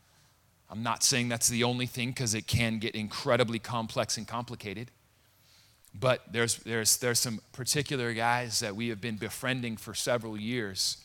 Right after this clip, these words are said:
And, and, and, and, and just we're aware of the barriers because the world says they're there. And I'll be honest, in a moment here,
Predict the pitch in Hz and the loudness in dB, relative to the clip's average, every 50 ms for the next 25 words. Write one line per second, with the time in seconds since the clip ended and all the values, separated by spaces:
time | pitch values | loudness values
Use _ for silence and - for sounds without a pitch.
0 | - - - - - - - - - - 113 113 113 107 104 - 110 120 123 113 | -20 -20 -20 -20 -20 -20 -20 -20 -10 -6 -4 -2 -2 -2 -4 -6 -6 -6 -6 -6
1 | - - 147 156 - 160 180 - 170 185 - - 175 180 - - 180 185 165 120 | -8 -8 -10 -8 -8 -10 -10 -8 -8 -10 -6 -6 -8 -8 -2 -2 0 0 4 6
2 | 208 208 - - - - - 160 156 190 208 190 175 165 156 147 156 175 190 214 | 6 6 6 2 0 -10 -2 6 12 12 12 12 12 12 10 10 12 12 12 12
3 | 226 220 220 202 151 139 180 156 139 165 175 190 196 208 208 214 214 226 220 - | 12 12 12 12 10 6 2 6 6 8 8 8 6 4 4 2 0 0 2 2
4 | - - - - - - 175 - - 180 160 123 165 147 139 143 175 190 196 196 | 2 2 0 -4 -2 -2 0 2 4 2 4 4 4 2 8 10 12 12 12 10
5 | 156 - - - 208 190 196 190 151 139 131 170 185 175 127 180 185 185 185 190 | 10 8 8 10 10 8 8 6 4 4 4 4 2 4 6 8 8 8 8 8
6 | 147 165 208 254 285 262 247 - - 160 180 202 196 - - 135 175 202 208 180 | 8 8 10 10 10 10 6 6 6 6 6 6 6 0 -4 2 4 6 6 6
7 | 165 - 175 180 175 196 208 180 160 170 180 - | 6 4 4 4 4 4 4 4 4 4 4 2